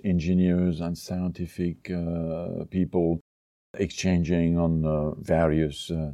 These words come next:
technical, uh, aspects. And Sofia Club Entreprise that I'm, uh, leading is, uh, really meant as the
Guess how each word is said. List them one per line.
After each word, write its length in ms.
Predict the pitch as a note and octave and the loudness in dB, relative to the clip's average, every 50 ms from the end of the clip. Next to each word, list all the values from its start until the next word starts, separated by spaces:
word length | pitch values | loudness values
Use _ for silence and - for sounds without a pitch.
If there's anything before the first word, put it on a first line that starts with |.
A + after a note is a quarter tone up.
| - | -6
technical, 680 | - F2 - - F2+ D2 - F2+ D#2+ D#2 D#2 D2+ - - - | -6 -6 -4 -2 -4 -4 -2 -2 -2 -2 -2 -4 -6 -8 -8
uh, 280 | E2+ E2 D2 - - | -8 -8 -8 -8 -8
aspects. 520 | F2 F#2 F2+ - - B2 C3 C#3+ C3+ - - _ _ _ _ _ _ | -10 -10 -8 -6 -4 -2 -2 -4 -4 -8 -18 _ _ _ _ _ _
And 180 | - F2+ F#2 F2 | 0 0 0 2
Sofia 360 | - A#2+ A2+ - C#3 B2+ G#2 | 4 2 2 2 2 0 4
Club 180 | - G#2+ G2 | 6 4 6
Entreprise 600 | F2+ F#2 F2 - - E2+ D2+ - F#2 G#2 A#2 A#2 | 6 4 2 2 0 -2 0 2 2 2 2 2
that 100 | A2+ F#2+ | 0 0
I'm, 460 | F2 E2+ E2+ E2+ E2+ D#2+ D#2+ - - - | 2 2 2 2 2 0 -2 -6 -8 -6
uh, 200 | - F2 E2+ D#2+ D#2 | -4 -2 -2 0 2
leading 560 | D2+ F2 G#2 A2 G#2 F2+ F2+ F#2+ G#2 A2 A#2 - - - - - - - - | 6 8 8 8 8 8 6 6 4 2 2 -2 -6 -18 -20 -20 -20 -6 2
is, 380 | F2 G2 G2 F#2 D#2 D#2+ E2+ F2+ | 6 6 6 6 4 2 2 4
uh, 320 | F2+ F2 E2+ E2+ E2+ - - | 6 6 6 4 4 0 -2
really 640 | - F#2+ F#2 A2+ A#2+ B2 A#2 A2 G#2 G2+ G2 F#2 - | 0 4 8 10 10 10 10 8 8 6 6 4 2
meant 540 | G2 F#2+ G2 A2 A#2 A2+ G#2+ G#2+ G2+ - - _ _ - | 4 6 10 10 10 10 8 6 4 0 -8 _ _ -4
as 480 | G2 G2 F#2+ F#2+ G2 F#2+ E2 D#2+ - - _ _ _ - | -2 0 2 4 4 4 2 0 -6 -14 _ _ _ -8
the 500 | G#2 G2 E2+ G#2+ A2 A2 A2 A2 A2 G#2+ | -2 4 8 10 10 12 12 10 8 6